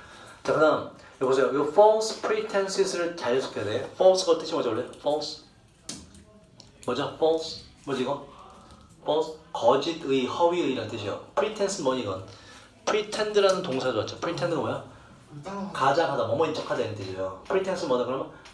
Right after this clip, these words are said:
Speaker 1: 가장, 뭐뭐인 척하기 이런 뜻이거든. 직역하면 이상하지.
Speaker 2: 음.
Speaker 1: under는 뭐뭐 밑에고, 추상적 의미는 뭐뭐의 상황 하에서, 영향 하에서 이런 뜻이죠. 다 합쳐볼까?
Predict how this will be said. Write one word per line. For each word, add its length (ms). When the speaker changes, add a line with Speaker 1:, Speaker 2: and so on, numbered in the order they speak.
Speaker 1:
가장, 400
뭐뭐인 260
척하기 360
이런 140
뜻이거든. 400
직역하면 420
이상하지. 460
Speaker 2:
음. 220
Speaker 1:
under는 800
뭐뭐 300
밑에고, 800
추상적 380
의미는 400
뭐뭐의 600
상황 500
하에서, 460
영향 360
하에서 160
이런 120
뜻이죠. 280
다 140
합쳐볼까? 540